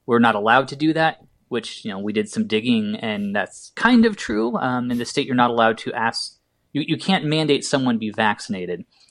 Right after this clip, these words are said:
But if you, there's a loophole where if you ask for a negative test, then that's a little bit different.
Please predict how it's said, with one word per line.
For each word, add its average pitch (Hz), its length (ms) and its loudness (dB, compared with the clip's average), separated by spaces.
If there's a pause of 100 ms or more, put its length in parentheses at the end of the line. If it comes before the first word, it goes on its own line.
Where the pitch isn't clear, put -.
(140)
But 123 100 2
if 117 160 -4
you, 127 140 0
there's 117 160 2
a 110 40 4
loophole 113 460 2
where 104 160 2
if - 140 -2
you 107 80 -2
ask 101 280 0
for 101 240 0
a 98 180 -4
negative 98 380 -6
test, - 540 0 (340)
then 107 320 2
that's 95 260 -4
a 92 60 -6
little 90 180 -10
bit 87 160 -6
different. 107 440 0